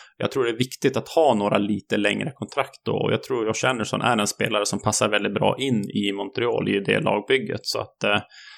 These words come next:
eh, allt handlar inte om poäng. Eh, han kommer aldrig bli en sextiofem, sjuttio poängsspelare heller, tror jag. Eh, men jag är inte så orolig för det heller, för jag ser att han bidrar på andra sätt,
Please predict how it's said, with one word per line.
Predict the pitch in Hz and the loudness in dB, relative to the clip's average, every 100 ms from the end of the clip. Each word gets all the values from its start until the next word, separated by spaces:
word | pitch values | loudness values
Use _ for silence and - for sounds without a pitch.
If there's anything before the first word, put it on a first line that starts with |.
| - - | -14 -6
eh, | - - - | -6 -4 0
allt | 143 143 | 0 0
handlar | - 127 120 | -2 0 0
inte | 113 - | -2 -2
om | 117 110 | -2 0
poäng. | - 113 117 131 135 | 0 0 0 -8 -10
Eh, | 113 110 110 | -6 -4 -4
han | 113 | -4
kommer | - 117 | -2 2
aldrig | 110 107 107 | 2 0 -2
bli | 104 110 110 | 0 0 2
en | 107 104 - - - - | 0 -2 -8 -20 -12 -4
sextiofem, | 117 - 117 113 110 107 | -2 0 0 2 2 0
sjuttio | - 110 - 110 107 | 0 0 0 -2 2
poängsspelare | 110 101 101 - 110 107 107 | 2 2 0 -2 2 4 4
heller, | 98 104 101 - - _ - | 2 2 0 -4 -20 _ 0
tror | 104 117 127 131 | 2 2 0 4
jag. | 131 135 139 - _ _ | 4 4 0 -8 _ _
Eh, | 104 104 101 104 - - | -4 -2 -4 -6 -8 0
men | 120 120 117 117 | 0 2 0 0
jag | 123 | 0
är | 123 | 0
inte | 117 | 0
så | 120 | 0
orolig | 127 123 117 131 107 101 | 0 -2 0 0 0 0
för | 107 | 2
det | 104 | 2
heller, | 113 117 107 | 2 2 2
för | 113 | 0
jag | |
ser | 107 - 107 | 2 4 4
att | 104 | 4
han | 104 | 0
bidrar | 104 107 107 107 | 2 2 4 4
på | - | 4
andra | - 107 110 | 0 0 2
sätt, | 117 - 113 | 0 0 -6